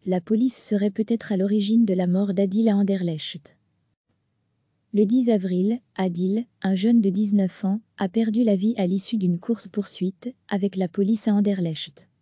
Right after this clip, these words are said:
L'historique des événements de cette soirée retracée par le quotidien de Morges semble accabler la police. Vendredi dix avril vers vingt et un heures, une patrouille de la zone de police Bruxelles Midi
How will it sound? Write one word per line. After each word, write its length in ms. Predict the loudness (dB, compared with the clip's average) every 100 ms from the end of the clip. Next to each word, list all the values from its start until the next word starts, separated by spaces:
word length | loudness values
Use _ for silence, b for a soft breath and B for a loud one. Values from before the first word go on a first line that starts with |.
| _ _ -4
L'historique 580 | -2 0 0 0 0 0
des 220 | 0 0
événements 440 | 2 4 6 4
de 80 | 2
cette 220 | 0 -4
soirée 380 | -6 -2 0 0
retracée 520 | 0 -2 -4 -4 -2
par 200 | -2 0
le 80 | -2
quotidien 500 | -2 -2 -2 2 2
de 100 | 2
Morges 400 | 2 0 0 0 0
semble 300 | 0 0 0
accabler 400 | 0 -2 0 0
la 120 | 0
police. 640 | -2 -4 -4 -12 -20 -20 _ _ _ -6
Vendredi 500 | 0 2 2 2 2
dix 240 | 2 2
avril 380 | 2 2 0 0
vers 220 | 0 -2
vingt 220 | 0 0 2
et 80 |
un 220 | 2 2 0
heures, 320 | -2 -6 -12 _
une 160 | 0 2
patrouille 400 | 2 -2 2 2
de 100 | 4
la 140 | 2
zone 260 | 2 4 4
de 100 | 2
police 440 | 0 0 0 -2
Bruxelles 500 | -6 -6 -6 -2 0
Midi 380 | 2 0 -2 -6